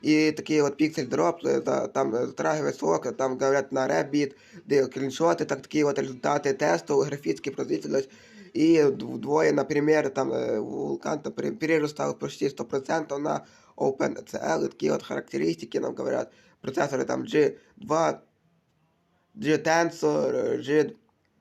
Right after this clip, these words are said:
G-Tensor, G четыре, там на Google Pixel, процессоры Tensor, G два, G четыре и так далее. Таких процессоров тут много, если рассказываю. Процессоры там до G один, G два, G три, G три, но G один, G два, G три тоже не будет. Новые процессоры и так далее.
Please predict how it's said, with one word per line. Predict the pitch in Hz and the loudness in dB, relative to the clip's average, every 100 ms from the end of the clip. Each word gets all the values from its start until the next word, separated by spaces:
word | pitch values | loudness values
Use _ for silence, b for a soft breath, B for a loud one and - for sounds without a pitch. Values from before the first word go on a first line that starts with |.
| _ _ _ _ _ _ _ _ _ _ _ _ _ _ _ - | _ _ _ _ _ _ _ _ _ _ _ _ _ _ _ -6
G-Tensor, | 143 151 160 156 - | -2 2 2 2 -2
G | 127 143 | -2 -2
четыре, | 139 170 175 | -2 0 2
там | 160 143 | 2 2
на | 135 | 0
Google | 151 139 131 | 0 0 0
Pixel, | 165 165 156 147 | 0 0 0 -2
процессоры | - - 160 - 139 | -4 -4 -2 -2 -6
Tensor, | 151 160 156 143 143 - b b | -4 -4 -4 -6 -6 -8 b b
G | - 135 | -2 0
два, | 151 160 | 2 0
G | 151 - | 0 -4
четыре | 135 151 156 | -4 -2 -2
и | 139 | -2
так | - | -6
далее. | 135 123 127 | -6 -6 -6
Таких | - 143 | -10 -10
процессоров | 120 156 151 135 131 | -6 -4 -4 -4 -6
тут | 139 | -6
много, | 139 131 107 | -6 -6 -8
если | 135 113 | -10 -8
рассказываю. | 127 - 147 147 151 - B B B | -10 -6 -4 -2 -4 -10 B B B
Процессоры | - 135 156 156 143 | -10 -2 -2 0 -2
там | - 135 | -2 -2
до | 135 | -2
G | 143 | 0
один, | 143 135 156 151 - | 0 0 0 0 -4
G | 123 | -6
два, | 110 139 | -4 -6
G | - | -6
три, | - - - | -10 -8 -8
G | - - - 143 | -10 -12 -8 -6
три, | - 117 B B | -6 -8 B B
но | - 131 | -8 0
G | 156 | 2
один, | 135 160 | 2 2
G | 143 135 | 0 -2
два, | 135 | -2
G | 139 | -6
три | - 139 | -8 -8
тоже | 131 120 | -8 -8
не | |
будет. | - 131 | -8 -6
Новые | 135 147 | -4 -4
процессоры | - - 151 160 - | -4 -8 -6 -6 -6
и | 147 | -8
так | 135 | -6
далее. | 131 120 117 | -6 -6 -8